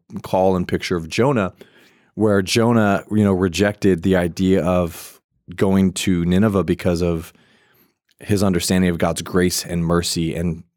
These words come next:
and forgiveness there. Um, but with Isaiah, it was a readiness and an availability. And so, um, it, it kinda has challenged me just to be thoughtful in the sense of,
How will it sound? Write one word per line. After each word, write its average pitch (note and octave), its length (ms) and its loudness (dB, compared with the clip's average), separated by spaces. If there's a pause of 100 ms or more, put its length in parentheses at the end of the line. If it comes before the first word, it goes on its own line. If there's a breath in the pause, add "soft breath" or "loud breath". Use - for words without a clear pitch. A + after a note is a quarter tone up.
(240)
and E2 400 -4 (1700)
forgiveness F#2 760 0
there. E2+ 360 2 (480 soft breath)
Um, F#2 440 -8 (1120)
but G2+ 360 0 (720)
with G#2 220 0
Isaiah, G2 560 2
it G2 180 0
was G2 220 0
a F2+ 140 0
readiness F#2+ 640 0
and F2+ 140 -2
an E2+ 120 -2
availability. E2 800 -4
And E2+ 120 -8
so, G#2+ 220 0 (340 loud breath)
um, F#2+ 360 -2
it, C3 200 0
it C#3 140 2
kinda D#3+ 220 2
has B2 120 2
challenged A2+ 340 0
me G2+ 80 0
just G2 180 -4
to G#2 60 0
be F2+ 100 -2
thoughtful F#2 480 -4
in E2+ 80 -12
the F#2 60 -12
sense - 360 -6
of, E2+ 360 -2